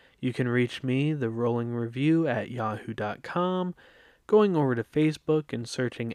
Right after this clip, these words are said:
at The Rolling Review, where you can like the fan page and leave comments there,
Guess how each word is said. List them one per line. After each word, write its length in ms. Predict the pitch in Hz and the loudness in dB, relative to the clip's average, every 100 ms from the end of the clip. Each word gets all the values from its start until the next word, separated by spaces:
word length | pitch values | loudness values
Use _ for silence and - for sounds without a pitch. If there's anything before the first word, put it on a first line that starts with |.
| - | -2
at 260 | 131 127 - | 0 0 -2
The 80 | |
Rolling 380 | 120 110 113 117 | -2 -2 -4 -6
Review, 680 | 113 117 120 170 185 185 185 | -6 -6 -2 2 4 4 4
where 140 | 139 | 2
you 140 | 117 117 | -2 -6
can 240 | - 117 | -8 -8
like 240 | 110 113 - | -6 -8 -8
the 80 | 113 | -6
fan 400 | 147 151 151 147 | -2 0 0 -2
page 500 | - 143 143 135 117 | 0 2 2 0 -4
and 100 | 113 | -2
leave 300 | 117 113 - | -2 -4 -6
comments 560 | - 127 127 117 117 - | -2 0 0 -4 -6 -4
there, 560 | 139 160 156 160 156 | 4 6 6 6 4